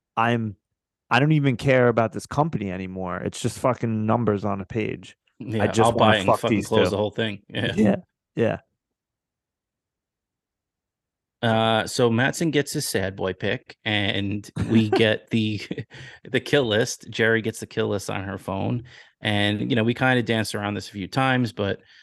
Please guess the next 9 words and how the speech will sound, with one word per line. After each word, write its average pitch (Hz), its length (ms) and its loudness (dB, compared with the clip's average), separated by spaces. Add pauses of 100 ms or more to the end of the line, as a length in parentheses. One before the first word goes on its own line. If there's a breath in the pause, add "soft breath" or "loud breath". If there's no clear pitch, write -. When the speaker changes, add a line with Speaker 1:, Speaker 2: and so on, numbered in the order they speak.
(240 soft breath)
Speaker 2:
Jerry, 117 400 2
Carolina, 107 540 -2
and 95 160 -8
Tom 98 540 -4
are 101 140 -4
the 95 120 -4
only 98 320 -2
ones, 95 560 -6 (360)
uh, - 120 -16